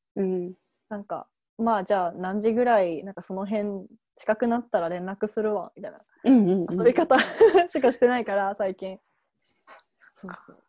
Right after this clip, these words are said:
Speaker 1: でもよかったんじゃない？え、その後は連絡とか来るの？
Speaker 2: その後は、うん、連絡、なんか、line交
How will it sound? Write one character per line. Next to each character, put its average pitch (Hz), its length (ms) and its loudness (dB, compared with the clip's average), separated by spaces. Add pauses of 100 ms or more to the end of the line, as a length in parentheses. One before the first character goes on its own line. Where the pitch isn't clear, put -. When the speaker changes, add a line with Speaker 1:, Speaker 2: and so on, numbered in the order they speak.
(1300)
Speaker 1:
で 415 80 -2
も 403 80 0
よ 302 200 -2
か 196 100 -10
っ 190 180 -14
た 220 120 -2
ん 196 80 -2
じ 190 80 -2
ゃ 175 60 -2
な 190 220 -8
い？ - 140 -14
え、 294 180 2
そ - 140 0
の 330 160 4
後 330 120 4
は 453 320 2
連 247 180 0
絡 269 240 -6
と 269 100 -2
か 220 100 4
来 214 240 -4
る - 60 -2
の？ 208 240 -10
Speaker 2:
そ 381 60 2
の 381 80 4
後 381 60 2
は、 370 380 4
う 302 80 6
ん、 294 60 2
連 349 120 4 (160)
絡、 415 260 0
な 403 80 0
ん - 20 -4
か、 233 100 4
line 320 380 0
交 339 120 2